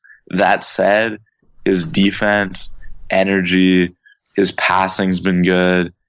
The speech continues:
He's been really valuable to the, to the Celtics, even if he's not shooting well.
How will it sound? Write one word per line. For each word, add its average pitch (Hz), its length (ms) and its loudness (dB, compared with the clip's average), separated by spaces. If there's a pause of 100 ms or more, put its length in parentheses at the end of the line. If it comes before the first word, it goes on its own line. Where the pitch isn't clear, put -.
(360)
He's 147 340 -4
been 113 220 0
really 101 260 4
valuable 90 640 2
to - 180 -4
the, 90 280 2
to 98 100 -2
the 98 80 2
Celtics, 92 580 -2
even 101 260 2
if 95 140 0
he's 90 180 0
not 92 220 0
shooting 90 380 0
well. 87 420 0